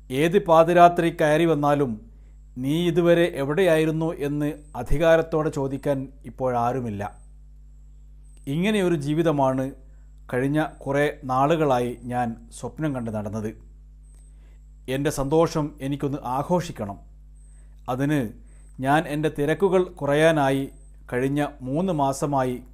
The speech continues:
കാത്തിരിക്കുകയായിരുന്നു. ഞാൻ എൻ്റെ പെൺമക്കളുമായി ഒരു ചെറിയ ട്രിപ്പ് പോവുകയാണ്. എങ്ങോട്ട് പോകണമെന്ന് തീരുമാനിച്ചിട്ടില്ല.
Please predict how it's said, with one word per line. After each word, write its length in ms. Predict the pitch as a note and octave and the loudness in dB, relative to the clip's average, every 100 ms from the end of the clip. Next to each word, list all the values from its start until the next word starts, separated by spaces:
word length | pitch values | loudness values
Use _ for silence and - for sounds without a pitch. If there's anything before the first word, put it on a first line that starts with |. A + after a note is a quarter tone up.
| - | -4
കാത്തിരിക്കുകയായിരുന്നു. 1040 | C3 - C#3+ B2+ B2 A#2 G#2 G2+ G2+ F#2+ - - - - - - - - - - - - B2+ | -4 -2 -6 -6 -6 -4 -4 -4 -6 -10 -14 -20 -20 -20 -20 -20 -20 -20 -20 -20 -20 -16 -2
ഞാൻ 300 | C3+ C#3 C#3+ - - - - - - | 2 2 0 -10 -20 -20 -20 -20 -10
എൻ്റെ 360 | C3 C#3 - - | -4 -2 -4 -4
പെൺമക്കളുമായി 840 | C3+ E3 F3 E3+ D3 C#3+ C3+ C3 C3+ - | -4 0 0 0 0 0 0 0 -2 -8
ഒരു 220 | B2+ B2+ - - - | -10 -10 -12 -20 -6
ചെറിയ 380 | C#3+ D3 E3+ - - - | -2 2 2 0 -4 -8
ട്രിപ്പ് 440 | D3 C#3+ G#3+ G3 | -6 -4 -6 -6
പോവുകയാണ്. 600 | C3+ B2+ B2 G#2+ F#2+ F2+ F#2 - - - - - - - - - - | -6 -6 -4 -4 -6 -10 -18 -20 -20 -20 -20 -20 -20 -20 -20 -18 -10
എങ്ങോട്ട് 340 | C3 E3 F#3 | 2 2 4
പോകണമെന്ന് 580 | F#3+ F#3+ F3+ F3+ F3+ F3+ | 4 4 4 2 0 -4
തീരുമാനിച്ചിട്ടില്ല. 800 | D3+ D#3 F3 F3 F3 C3 G#2 G#2 | -2 0 0 0 -2 -4 -6 -8